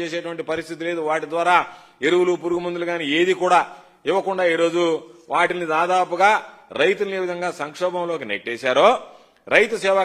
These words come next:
కేంద్రాలు కూడా ఈరోజు సంక్షోభంలోకి వెళ్ళినటువంటి పరిస్థితి ఏర్పడింది. కాబట్టి ఈరోజు ప్రధానంగా పాపం రైతులు యూరియా విషయంలో ఏమీ చెయ్యలేక ప్రైవేటు వ్యాపారాల దగ్గరికి,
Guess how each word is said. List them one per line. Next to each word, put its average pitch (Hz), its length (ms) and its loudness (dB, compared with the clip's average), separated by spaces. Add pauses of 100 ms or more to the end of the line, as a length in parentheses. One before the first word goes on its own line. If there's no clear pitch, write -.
కేంద్రాలు 165 380 -2
కూడా 175 200 0
ఈరోజు 156 220 -4 (100)
సంక్షోభంలోకి 139 560 -6
వెళ్ళినటువంటి 110 540 -10
పరిస్థితి 107 360 -10
ఏర్పడింది. 85 360 -10 (560)
కాబట్టి 127 360 -2 (520)
ఈరోజు 139 300 -2
ప్రధానంగా 135 640 2 (540)
పాపం 135 240 -2 (120)
రైతులు 156 380 -2 (120)
యూరియా 156 240 0 (100)
విషయంలో 143 340 -6 (140)
ఏమీ 143 160 -6 (100)
చెయ్యలేక 120 440 -2 (720)
ప్రైవేటు 175 460 0
వ్యాపారాల 147 420 -4
దగ్గరికి, 120 360 -8